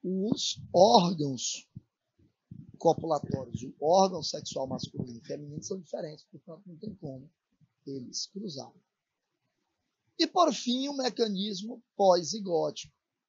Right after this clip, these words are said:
Pré-zigótico nem sequer forma o zigoto, pós-zigótico forma o zigoto, que é a inviabilidade do híbrido e a esterilidade do híbrido.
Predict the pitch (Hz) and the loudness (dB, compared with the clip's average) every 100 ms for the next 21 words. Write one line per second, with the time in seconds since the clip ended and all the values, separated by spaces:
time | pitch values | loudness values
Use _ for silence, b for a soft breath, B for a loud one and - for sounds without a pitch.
0 | _ _ _ _ _ _ _ _ _ 190 | _ _ _ _ _ _ _ _ _ 4
1 | 180 156 170 151 147 - 196 - 165 147 | 4 4 -2 -2 -2 -4 -8 -6 -6 -8
2 | 135 151 139 135 202 185 196 240 _ _ | -8 -10 -10 -10 -8 -2 -2 -2 _ _
3 | _ _ _ _ _ _ 220 226 240 214 | _ _ _ _ _ _ 2 4 0 -6
4 | 226 180 220 - - - - 180 233 196 | -6 -6 -6 -8 -16 0 10 10 10 6
5 | 147 120 127 117 110 _ _ _ _ _ | -2 -10 -14 -16 -16 _ _ _ _ _
6 | _ _ _ _ _ _ _ _ _ _ | _ _ _ _ _ _ _ _ _ _
7 | _ _ _ _ - 247 180 190 220 _ | _ _ _ _ 0 4 4 4 0 _
8 | 170 202 247 190 208 165 160 151 127 131 | -6 -6 -6 -4 -4 -2 -4 -6 -6 -8
9 | 131 190 190 185 202 240 269 - _ _ | -8 -8 -6 -6 -8 -8 -12 -16 _ _
10 | - 220 185 175 214 - - 170 160 170 | -6 0 2 2 0 -4 -6 -6 -6 -8
11 | 135 131 147 220 139 120 | -6 -8 -10 -16 -16 -16